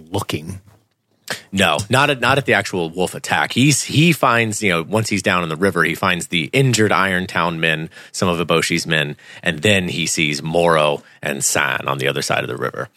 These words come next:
Speaker 1: Right, right. And, uh, yeah, I think one of the survivors' name is, uh, Koroku.
Speaker 2: Koroku.
Speaker 1: Koroku. But yeah, he, he, he sees the aftermath, uh, and the effects on both,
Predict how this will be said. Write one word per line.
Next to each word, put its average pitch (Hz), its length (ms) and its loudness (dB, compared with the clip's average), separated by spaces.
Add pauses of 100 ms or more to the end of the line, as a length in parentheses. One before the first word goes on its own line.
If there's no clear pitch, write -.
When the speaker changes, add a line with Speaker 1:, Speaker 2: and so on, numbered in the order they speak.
(160)
Speaker 1:
Right, 85 360 0 (320)
right. 78 520 -2 (180)
And, 90 260 0
uh, 78 220 -2
yeah, 82 320 -2
I 90 60 -2
think 104 180 0
one 92 100 0
of 90 40 0
the 87 60 0
survivors' 82 440 -2
name 82 300 -4
is, 76 300 0
uh, 71 340 -6
Koroku. - 760 -2 (720)
Speaker 2:
Koroku. - 640 -8 (220)
Speaker 1:
Koroku. - 640 -10 (500)
But - 100 0
yeah, 120 260 6
he, 104 340 2
he, 107 460 2
he 127 180 2
sees 143 340 4
the 117 160 4
aftermath, 101 720 0
uh, 107 200 2
and 104 120 0
the 95 120 0
effects - 540 0
on 87 300 -4
both, - 520 -4